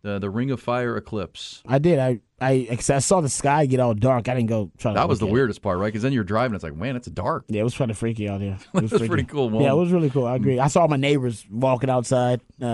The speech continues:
Speaker 2: all had the glasses on and stuff like
Speaker 1: Oh,
Speaker 2: that.
Speaker 1: yeah. Yeah, that's, that's pretty neat.
Speaker 2: Hmm.
Speaker 1: Uh, all right, also on the bad side, sad to hear that Suzanne Summers passed away over the
Speaker 2: Yeah,
Speaker 1: weekend, Rod,
Speaker 2: it's,
Speaker 1: seventy-six
Speaker 2: that is
Speaker 1: years
Speaker 2: sad.
Speaker 1: old.
Speaker 2: Yeah.
Speaker 1: You know, in addition
Speaker 2: She's
Speaker 1: to being a
Speaker 2: battling some
Speaker 1: star
Speaker 2: health
Speaker 1: on,
Speaker 2: things.
Speaker 1: uh, Three's Company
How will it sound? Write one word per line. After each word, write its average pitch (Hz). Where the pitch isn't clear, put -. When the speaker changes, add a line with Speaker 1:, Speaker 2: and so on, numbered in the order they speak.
Speaker 2:
all 123
had 131
the -
glasses 117
on 117
and 110
stuff 110
like 107
Speaker 1:
Oh, 143
Speaker 2:
that. 165
Speaker 1:
yeah. 117
Yeah, 147
that's, 123
that's 123
pretty 113
neat. 101
Speaker 2:
Hmm. 107
Speaker 1:
Uh, 92
all 113
right, 117
also 143
on 139
the 123
bad 135
side, 135
sad 135
to 120
hear 131
that 117
Suzanne 135
Summers 123
passed 82
away 82
over 78
the 131
Speaker 2:
Yeah, 135
Speaker 1:
weekend, 131
Rod, 80
Speaker 2:
it's, -
Speaker 1:
seventy-six 95
Speaker 2:
that 85
is 82
Speaker 1:
years 82
Speaker 2:
sad. 80
Speaker 1:
old. 87
Speaker 2:
Yeah. 92
Speaker 1:
You 147
know, 135
in 127
addition 139
Speaker 2:
She's 135
Speaker 1:
to 120
being 127
a -
Speaker 2:
battling 123
some 127
Speaker 1:
star 131
Speaker 2:
health 123
Speaker 1:
on, 117
Speaker 2:
things. 110
Speaker 1:
uh, 101
Three's 123
Company 131